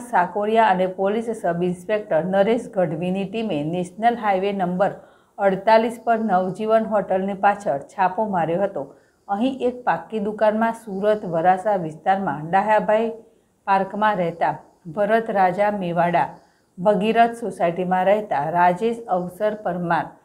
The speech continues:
સુરેન્દ્રનગર લીંબડીમાં ભોજનશાળા નજીક રહેતો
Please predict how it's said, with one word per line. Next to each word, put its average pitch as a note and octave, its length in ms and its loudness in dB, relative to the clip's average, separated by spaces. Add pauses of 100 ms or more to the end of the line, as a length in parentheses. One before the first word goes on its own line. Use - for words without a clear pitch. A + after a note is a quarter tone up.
(400)
સુરેન્દ્રનગર A#3 840 4
લીંબડીમાં F#3+ 680 0
ભોજનશાળા A3 800 0
નજીક F3+ 380 -6
રહેતો - 260 2